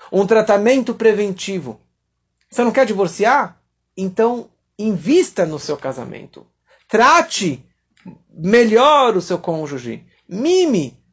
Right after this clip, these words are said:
dê mais presentes, mais amor, mais carinho, mais, mais tempo, mais qualidade, mais sentimentos, pra você conseguir realmente investir no seu casamento. Tá escrito no, no documento de casamento, na Ketubá,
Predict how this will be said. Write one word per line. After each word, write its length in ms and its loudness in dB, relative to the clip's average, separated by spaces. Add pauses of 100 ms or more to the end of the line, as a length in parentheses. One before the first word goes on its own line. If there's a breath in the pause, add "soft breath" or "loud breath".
dê 360 2
mais 260 2
presentes, 680 -2
mais 320 2
amor, 400 2
mais 300 0
carinho, 400 0
mais, 440 -2
mais 600 -2
tempo, 340 2
mais 280 -2
qualidade, 840 0 (240 soft breath)
mais 260 2
sentimentos, 920 -4 (180 soft breath)
pra 120 -2
você 240 0
conseguir 500 -4
realmente 640 0
investir 380 -8
no 100 -8
seu 140 -10
casamento. 580 -10 (1200)
Tá 120 0
escrito 300 -2
no, 120 -4
no 280 -6
documento 520 -4
de 80 -8
casamento, 580 -2
na 140 -6
Ketubá, 640 0